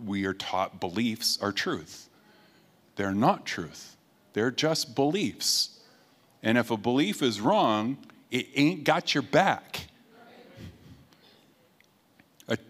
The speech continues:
the church is a place, um, this is,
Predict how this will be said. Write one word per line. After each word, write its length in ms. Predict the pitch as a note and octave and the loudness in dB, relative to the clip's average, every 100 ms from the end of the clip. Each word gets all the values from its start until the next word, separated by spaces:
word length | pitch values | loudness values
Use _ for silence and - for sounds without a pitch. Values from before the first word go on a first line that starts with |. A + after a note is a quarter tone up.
| - | -2
the 80 | A#2 | 4
church 360 | - F#3 F#3+ | 8 6 6
is 120 | F#3 | 4
a 60 | D#3 | 2
place, 560 | - D#3 D#3 D3+ - - - - B2+ | 4 6 8 6 2 -4 -14 0 6
um, 400 | B2+ A#2 G2+ F#2 - - _ _ _ _ _ _ _ _ - _ _ _ - | 8 8 4 -6 -18 -20 _ _ _ _ _ _ _ _ -16 _ _ _ 6
this 200 | D3+ F#3 | 8 8
is, 260 | F3 C#3+ | 6 4